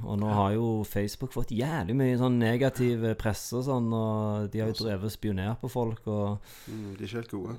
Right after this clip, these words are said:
Speaker 1: Ja, så jeg tror gjerne det ryker snart, og, og da er det kjipt å sitte igjen med en Instagram-konto og ingen hjemmeside. Så. <laughs>
Speaker 2: Kan jo være smart å lage litt hjemmesider i forbindelse med det nye albumet.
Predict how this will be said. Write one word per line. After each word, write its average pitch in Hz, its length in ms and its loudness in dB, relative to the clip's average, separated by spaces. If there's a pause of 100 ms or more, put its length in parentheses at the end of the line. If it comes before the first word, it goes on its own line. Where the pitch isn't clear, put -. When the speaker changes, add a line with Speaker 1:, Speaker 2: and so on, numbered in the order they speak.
Speaker 1:
Ja, 120 280 4
så 120 340 -2
jeg 107 80 0
tror 127 480 0
gjerne 104 420 2
det 101 200 2
ryker 110 360 -2
snart, 123 460 -4
og, 104 480 0
og 98 80 -4
da 107 140 0
er 113 40 2
det 104 80 0
kjipt 110 320 -2
å 113 40 -4
sitte 104 260 0
igjen 98 320 2
med 101 320 2
en 95 80 -2
Instagram-konto 120 1040 0
og 95 300 0
ingen 92 280 0
hjemmeside. 101 640 0 (240)
Så. 107 380 -4
<laughs> - 1000 -6
Speaker 2:
Kan 139 140 4
jo 160 80 8
være 190 200 4
smart 123 220 0
å 127 80 0
lage 85 260 -2
litt 196 160 2
hjemmesider 107 640 -2
i - 20 -8
forbindelse 101 580 -8
med 90 200 -10
det 95 80 -8
nye 92 240 -6
albumet. 131 380 -6